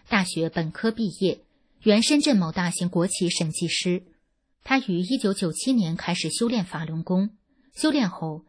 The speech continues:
在真善人的法理指导下，她在工作上兢兢业业、认真负责。她身体健康，待人善良祥和，得到了领导和同事的一致好评，多次获得年度优秀员工。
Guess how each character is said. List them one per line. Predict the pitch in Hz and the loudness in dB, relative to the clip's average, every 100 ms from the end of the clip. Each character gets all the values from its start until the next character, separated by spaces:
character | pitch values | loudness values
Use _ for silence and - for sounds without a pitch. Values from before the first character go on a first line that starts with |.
| _ | _
在 | 214 175 | 0 0
真 | 170 269 | 2 4
善 | 277 254 | 4 4
人 | 185 160 | 2 0
的 | 160 | -4
法 | 165 160 | -4 -2
理 | 180 196 | 0 -2
指 | - | -2
导 | 160 160 | -4 -4
下， | - 175 156 _ _ _ | -2 -4 -4 _ _ _
她 | - 214 | -2 0
在 | 175 | 0
工 | - 254 | 2 2
作 | 254 180 | 2 0
上 | - 160 | 0 -4
兢 | 165 233 240 | -2 0 2
兢 | 269 269 | 2 2
业 | 226 156 | 0 0
业、 | 175 160 | -4 -2
认 | - 190 | 0 0
真 | 165 202 | 0 -2
负 | - 233 | 0 -4
责。 | - 156 156 156 _ _ _ _ _ | -2 -2 -2 -4 _ _ _ _ _
她 | - 175 175 | -2 0 0
身 | 269 262 | 0 0
体 | 190 | 0
健 | - 196 156 | 0 -2 -2
康， | - 214 233 | 0 2 2
待 | - 202 | 0 0
人 | 170 160 165 | 0 -4 -4
善 | - 233 | 0 0
良 | 156 156 | 0 -4
祥 | 156 165 160 | -4 -4 -4
和， | 180 165 147 - _ - | -2 -2 -2 -6 _ 0
得 | 190 | 2
到 | 240 269 | 4 2
了 | 196 | 2
领 | 160 165 | 0 0
导 | 220 160 | 0 -2
和 | - | -4
同 | 170 - 165 | -6 -4 -4
事 | - 190 | -2 -2
的 | 160 | -4
一 | 165 | -4
致 | 165 254 | -4 -4
好 | - 160 | -4 -6
评， | 147 - 156 160 - _ _ | -8 -8 -8 -8 -10 _ _
多 | 302 | 0
次 | 302 202 | 2 0
获 | - 165 | 0 -2
得 | 160 165 | -2 -2
年 | 175 160 165 | -2 -4 0
度 | 233 - | 0 -2
优 | 202 247 | -2 -4
秀 | 254 214 151 | -2 -4 -2
员 | 156 156 | -4 -6
工。 | - 175 | -2 -2